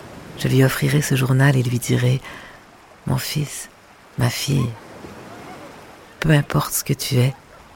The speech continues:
observe la mer et décris ce que tu ressens.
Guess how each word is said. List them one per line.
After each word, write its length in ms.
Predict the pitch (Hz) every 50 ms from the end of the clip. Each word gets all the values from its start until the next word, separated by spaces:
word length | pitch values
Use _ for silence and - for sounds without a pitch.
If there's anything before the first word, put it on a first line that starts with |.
| - - - - - - -
observe 560 | 143 - - - - - 143 127 123 120 117
la 100 | 120 113
mer 400 | 110 110 110 110 113 113 - - -
et 140 | - - 127
décris 380 | 120 127 127 - - - - 139
ce 100 | - -
que 100 | - 127
tu 160 | - - -
ressens. 380 | - 117 110 - - - 107